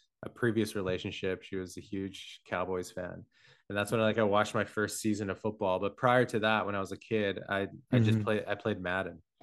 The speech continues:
Speaker 1: And,
Speaker 2: Yep.
Speaker 1: um, I chose the Saints because they were black and gold, and I thought it looked badass.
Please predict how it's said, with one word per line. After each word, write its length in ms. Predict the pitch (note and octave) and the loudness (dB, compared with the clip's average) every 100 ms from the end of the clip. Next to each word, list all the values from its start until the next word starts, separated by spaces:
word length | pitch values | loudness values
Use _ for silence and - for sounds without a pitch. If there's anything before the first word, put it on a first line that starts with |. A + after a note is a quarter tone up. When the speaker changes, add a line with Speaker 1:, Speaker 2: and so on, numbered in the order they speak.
| - - - - - _ - | -12 -12 -20 -20 -20 _ -4
Speaker 1:
And, 260 | G2 F#2+ | -2 4
Speaker 2:
Yep. 180 | B2 A#2 | 8 8
Speaker 1:
um, 420 | F#2 F#2 F#2 F2+ - - | 6 0 -4 -10 -14 -4
I 80 | A2 | -2
chose 320 | A2 A2+ G2+ | 0 0 0
the 80 | F#2+ | -4
Saints 340 | - G2+ G2 - | -2 -2 -2 -6
because 360 | G2 G#2 F#2 | -4 -4 -4
they 160 | - G2 | -2 -2
were 140 | F#2 | -2
black 340 | C3 E2+ F2+ G#2+ | -2 -4 -4 -4
and 100 | G2 | -2
gold, 240 | G#2+ A#2 | 0 0
and 80 | F#2+ | -2
I 60 | F2 | -4
thought 200 | F#2+ F2+ | -4 -2
it 60 | |
looked 220 | F2+ - | -4 -6
badass. 580 | F2 F2 F2+ F#2+ F#2 - | -8 -4 -4 -4 -6 -10